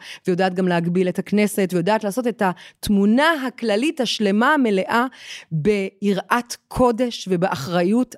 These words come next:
על שלמות העם ושלמות המדינה. ומכם אנחנו לא מקבלים את זה. מקבלים הכרזת מלחמה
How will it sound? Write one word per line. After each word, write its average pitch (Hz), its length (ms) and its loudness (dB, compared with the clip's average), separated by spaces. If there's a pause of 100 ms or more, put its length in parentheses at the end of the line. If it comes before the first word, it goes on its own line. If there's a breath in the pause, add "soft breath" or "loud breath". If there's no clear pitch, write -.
על 170 140 0
שלמות 185 600 0
העם 247 380 0
ושלמות 202 460 -2
המדינה. 165 460 0 (420 loud breath)
ומכם 202 540 0 (400)
אנחנו 180 300 0
לא 226 120 2
מקבלים 226 380 -2
את 170 80 -4
זה. 147 100 -8 (340 loud breath)
מקבלים 208 520 0 (100)
הכרזת 190 640 0
מלחמה 202 520 0